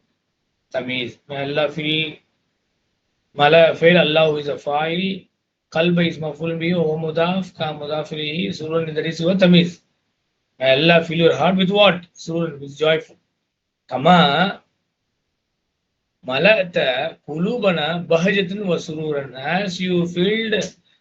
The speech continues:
our hearts, bahaja wa surura, both are fa-, same. Joy and happy. எப்படி நீங்க வந்து எங்க மனசை குளிர வச்சீங்களோ, அது சொல்லுவோம் இல்லையா?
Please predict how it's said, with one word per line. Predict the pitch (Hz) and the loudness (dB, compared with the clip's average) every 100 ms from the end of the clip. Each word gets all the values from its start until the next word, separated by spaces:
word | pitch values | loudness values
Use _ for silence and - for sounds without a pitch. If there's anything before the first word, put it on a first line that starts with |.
| _ _ - | _ _ -2
our | 147 180 196 | 4 6 4
hearts, | 143 139 143 180 - - _ _ _ _ _ _ _ _ _ 143 | 2 0 -2 -2 -6 -12 _ _ _ _ _ _ _ _ _ 0
bahaja | 151 180 190 220 214 | 4 6 6 4 2
wa | |
surura, | 175 180 170 147 | 2 2 0 0
both | 156 156 | -4 -6
are | 147 | -8
fa-, | 147 139 135 | -10 -10 -10
same. | - 147 131 120 _ _ _ _ - | -10 -10 -10 -16 _ _ _ _ -4
Joy | 147 165 151 | 0 0 0
and | 143 143 175 220 - _ _ _ _ _ 147 | -4 -4 -4 -4 -10 _ _ _ _ _ -4
happy. | 123 120 - _ _ _ - _ _ | -2 -6 -12 _ _ _ -20 _ _
எப்படி | 139 139 190 | -6 2 6
நீங்க | 180 175 190 180 | 8 8 8 8
வந்து | 170 175 180 | 6 6 6
எங்க | 170 160 | 4 2
மனசை | 151 156 160 151 | -2 -2 -4 -4
குளிர | 165 175 156 | 2 4 4
வச்சீங்களோ, | 147 143 139 135 _ _ _ _ _ - | 2 -6 -6 -8 _ _ _ _ _ -14
அது | 139 | -8
சொல்லுவோம் | 160 165 156 | -4 -2 0
இல்லையா? | 175 | 0